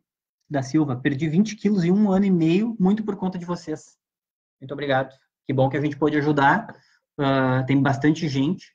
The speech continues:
de novo vou repetir, não sou só eu, não, o projeto não é uma coisa de uma pessoa só. Tem bastante gente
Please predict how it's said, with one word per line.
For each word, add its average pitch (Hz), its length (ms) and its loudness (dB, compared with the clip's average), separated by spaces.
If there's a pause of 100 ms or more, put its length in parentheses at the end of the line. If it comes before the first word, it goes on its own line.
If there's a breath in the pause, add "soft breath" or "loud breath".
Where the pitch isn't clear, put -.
(140)
de 120 100 -2
novo 127 160 0
vou 127 100 -4
repetir, 131 360 -4
não 131 120 0
sou 139 200 -6
só 139 160 -6
eu, 143 240 -2
não, 127 140 -2
o 127 100 -6
projeto 127 400 -2
não 127 100 0
é - 20 2
uma 135 140 0
coisa 131 160 -4
de 127 60 -2
uma 127 160 -2
pessoa 127 260 -16
só. 139 240 -20 (380)
Tem 143 120 0
bastante 139 440 0
gente 139 500 -2